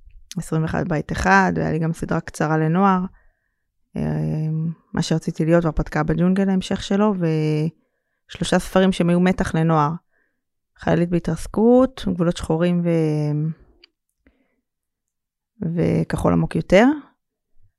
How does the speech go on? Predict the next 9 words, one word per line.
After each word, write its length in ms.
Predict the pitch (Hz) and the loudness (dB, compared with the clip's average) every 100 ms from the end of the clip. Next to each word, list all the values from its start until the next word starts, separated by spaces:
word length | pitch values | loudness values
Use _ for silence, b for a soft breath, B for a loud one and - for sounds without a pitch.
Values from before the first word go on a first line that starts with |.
| _ - | _ -2
אבל, 400 | 165 160 165 165 | -2 2 2 4
אה, 880 | 165 165 165 165 165 165 165 165 165 175 170 - _ _ _ - 170 | 4 4 4 4 4 2 2 2 0 -2 -4 -16 _ _ _ -8 2
ורות 300 | 175 240 262 | 6 6 8
רפפורט 360 | 269 262 226 | 6 8 4
זה 60 | - | 2
ספרי 540 | 180 180 185 185 180 | -4 4 6 6 4
רגש, 540 | 170 170 160 160 - - | 4 4 4 -2 -6 -12
ספרים 280 | - 170 170 | -6 -2 0
שנקרא, 440 | 160 151 147 160 | 0 -2 -2 -4